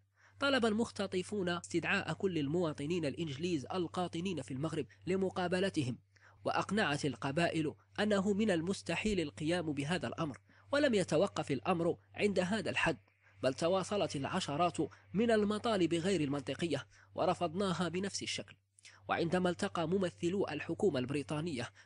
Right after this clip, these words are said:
زعماء القبائل، حصر هؤلاء مطالبهم في تحرير رفاقهم المسجونين في طنجة والعرائش. لم يطلب الريسوني فدية مالية، مما جعلني أتيقن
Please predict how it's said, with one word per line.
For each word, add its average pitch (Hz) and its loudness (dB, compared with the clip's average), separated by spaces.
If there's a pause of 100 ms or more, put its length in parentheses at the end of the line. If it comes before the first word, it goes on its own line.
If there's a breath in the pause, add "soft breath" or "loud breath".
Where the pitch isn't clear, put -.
زعماء 175 2
القبائل، 147 0 (380 soft breath)
حصر 226 2
هؤلاء 175 2
مطالبهم 165 2 (720 loud breath)
في 262 2
تحرير 214 6
رفاقهم 185 -2
المسجونين 147 -2
في 143 -4
طنجة 170 -4
والعرائش. 127 -4 (460 loud breath)
لم 247 4
يطلب 208 4
الريسوني 165 2
فدية 160 -2
مالية، 135 -2 (240 soft breath)
مما 151 0
جعلني 147 0
أتيقن 151 -4